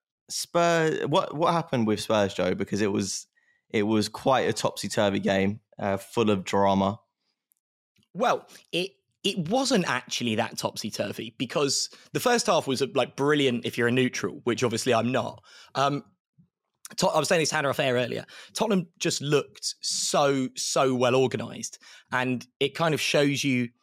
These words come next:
Speaker 2: what a good manager can do immediately. Sky used a stat on, uh, screen pretty early that said, uh, basically under Nuno, Spurs running stats were the worst in the Premier League.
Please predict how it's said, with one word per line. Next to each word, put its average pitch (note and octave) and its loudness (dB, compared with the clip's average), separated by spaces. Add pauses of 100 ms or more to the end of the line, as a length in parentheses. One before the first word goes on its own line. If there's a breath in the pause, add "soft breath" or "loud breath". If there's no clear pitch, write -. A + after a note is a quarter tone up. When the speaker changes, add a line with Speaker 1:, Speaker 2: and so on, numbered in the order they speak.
(280)
Speaker 2:
what C3 2
a - 2
good C3 -2
manager C3 0
can C3 -8
do A#2+ 0
immediately. B2 -2
Sky E3+ 2
used D#3 -2
a - 0
stat B2+ -2 (120)
on, A#2 0
uh, A#2 0
screen B2 -2
pretty A#2 -2
early G#2 -2 (600 loud breath)
that C3 -2
said, B2 0 (260)
uh, A#2+ 0
basically C#3 -2
under E3 2
Nuno, D3+ 0 (560 soft breath)
Spurs D3+ 2
running D3 2
stats - -4 (480)
were B2 0
the B2 -2
worst C3 2
in B2+ -2
the B2 0
Premier A#2+ 0
League. A#2 -2